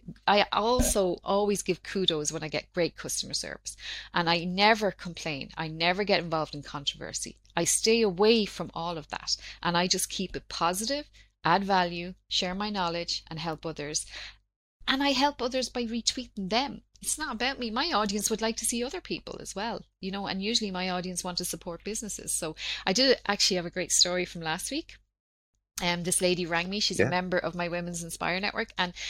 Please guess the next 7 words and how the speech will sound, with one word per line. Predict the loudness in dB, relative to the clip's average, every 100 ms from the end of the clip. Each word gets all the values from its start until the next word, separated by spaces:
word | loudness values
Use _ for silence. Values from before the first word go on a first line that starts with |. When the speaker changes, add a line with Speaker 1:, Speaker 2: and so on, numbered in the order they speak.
| -8 -2
Speaker 1:
she | 2 4
had | 4 0
ordered, | 2 4 6 4 0 2
uh, | 2 2
five | 0 2 2 2
hundred, | -2 -6 -4 -4 -4 -6 -6 -6 -6 -8
l-, | -6